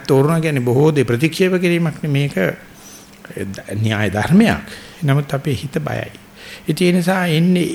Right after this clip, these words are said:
ඒ ගතිය තිබිලා ඒක අගය කරන වෙලාවට කියනවා අසම්මෝස රසය.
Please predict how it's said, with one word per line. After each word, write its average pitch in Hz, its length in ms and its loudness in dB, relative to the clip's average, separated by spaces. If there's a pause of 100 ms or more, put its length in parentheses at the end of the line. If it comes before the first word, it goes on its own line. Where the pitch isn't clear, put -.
ඒ 190 220 6
ගතිය 202 420 2 (260)
තිබිලා 180 640 2 (500)
ඒක 147 200 -4
අගය 135 380 0
කරන 143 280 -2
වෙලාවට 120 400 2
කියනවා 139 320 0
අසම්මෝස 139 720 0
රසය. - 340 -4